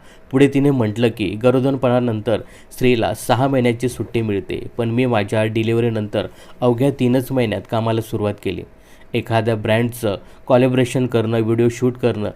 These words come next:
हे सगळं मी मॅनेज केलंय. पण नवी आई म्हणून या सगळ्याचं कौतुक करण्यापेक्षा माझ्या जाड शरीराकडे बघितलं जातं.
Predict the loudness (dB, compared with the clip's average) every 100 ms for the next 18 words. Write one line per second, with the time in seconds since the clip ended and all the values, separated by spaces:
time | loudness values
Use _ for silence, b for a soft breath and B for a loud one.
0 | B B -4 -2 0 4 4 4 2 2
1 | 0 -4 -6 -6 -6 -14 -8 -4 -4 -2
2 | -2 0 0 0 0 2 2 -2 -6 B
3 | B -2 0 -2 4 4 4 0 0 0
4 | 0 0 0 2 0 0 -2 -6 -4 -2
5 | -2 -4 -6 0 2 2 0 B B -8
6 | 0 4 4 4 2 2 2 0 0 -4
7 | -4 -6 -10